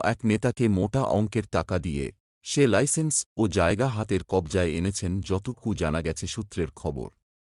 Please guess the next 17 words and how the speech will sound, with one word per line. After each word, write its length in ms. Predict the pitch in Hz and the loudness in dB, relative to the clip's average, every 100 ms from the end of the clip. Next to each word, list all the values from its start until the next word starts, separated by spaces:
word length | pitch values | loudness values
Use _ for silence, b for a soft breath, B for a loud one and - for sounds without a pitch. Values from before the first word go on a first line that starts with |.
| _ _ _ _ _ _ | _ _ _ _ _ _
ওই 180 | 120 180 | 2 4
এলাকায় 500 | - 160 165 160 151 | 2 2 2 2 2
মদের 380 | 127 120 139 107 | 4 4 2 4
দোকান 380 | 113 113 139 135 | 0 2 0 2
বসানোকে 560 | 104 - 127 120 120 | 0 0 0 0 -2
কেন্দ্র 360 | 110 107 110 120 | 0 0 2 0
করে 240 | - 107 98 | 0 0 2
এত 180 | 71 110 | 0 -4
কিছু 340 | 101 104 107 | -6 -6 -4
হচ্ছে, 460 | 82 - - 64 - _ _ _ _ _ _ _ _ _ _ _ | -6 -6 -8 -8 -10 _ _ _ _ _ _ _ _ _ _ _
কিন্তু 280 | 160 151 156 | 0 4 6
নীরব 380 | 120 131 160 156 | 6 6 4 4
দর্শকের 560 | 139 127 - 135 147 131 | 4 4 2 -2 0 0
ভূমিকা। 540 | 98 123 127 113 92 - | 2 2 4 2 0 2
এমডিসি 500 | 107 110 127 - 143 | 2 2 0 0 0
পদ্মলোচন 640 | 98 98 82 101 98 110 101 | 0 0 2 0 2 -2 -2
ত্রিপুরা। 560 | - 104 80 71 60 | -4 -6 -4 -10 -10